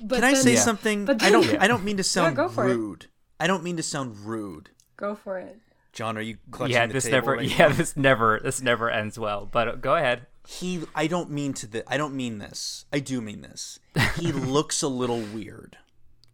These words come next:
Speaker 1: Yeah, he's a Mormon grandpa.
Speaker 3: Yeah.
Speaker 2: He l-, I
Speaker 1: <laughs> He's a bobbleheaded Mormon grandpa. It's
Speaker 3: Yeah.
Speaker 1: fine. Would your posture be great if you did two D animation? I think not. You'd be a little,
Speaker 3: Yeah, yeah.
Speaker 1: you'd be a little hunchback too.
Speaker 3: Yeah, that's true.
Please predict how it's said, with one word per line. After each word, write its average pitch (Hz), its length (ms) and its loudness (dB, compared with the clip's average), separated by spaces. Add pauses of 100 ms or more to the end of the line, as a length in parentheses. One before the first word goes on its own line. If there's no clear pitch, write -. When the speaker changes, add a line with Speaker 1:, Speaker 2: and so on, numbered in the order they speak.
(160)
Speaker 1:
Yeah, - 100 4 (100)
he's 247 120 0
a 285 80 2
Mormon 359 320 0
grandpa. 381 500 -4 (680)
Speaker 3:
Yeah. 156 200 -2
Speaker 2:
He 123 160 -4
l-, 127 60 -8 (460)
I 135 100 0
Speaker 1:
<laughs> - 520 -10
He's 302 100 -2
a 359 40 2
bobbleheaded 370 640 2
Mormon 415 260 -2
grandpa. 427 540 -2 (140)
It's - 160 -16 (100)
Speaker 3:
Yeah. 480 80 -2
Speaker 1:
fine. 214 320 -2 (480)
Would 269 180 4
your 285 140 6
posture 320 480 2
be 370 160 0
great 330 360 2
if 349 200 -4
you 262 200 -2
did 311 240 -4
two 339 180 2
D 330 160 0
animation? 359 480 -6
I 311 100 -6
think 359 280 -10
not. 370 300 -4
You'd 240 180 -6
be 294 80 0
a 311 80 0
little, - 120 2
Speaker 3:
Yeah, 311 340 4
yeah. 147 200 0
Speaker 1:
you'd 90 60 0
be 381 80 -4
a 392 40 -4
little 392 180 -6
hunchback 427 420 -8
too. 262 340 -2 (480)
Speaker 3:
Yeah, 104 140 -6
that's 104 180 -8
true. 104 340 -8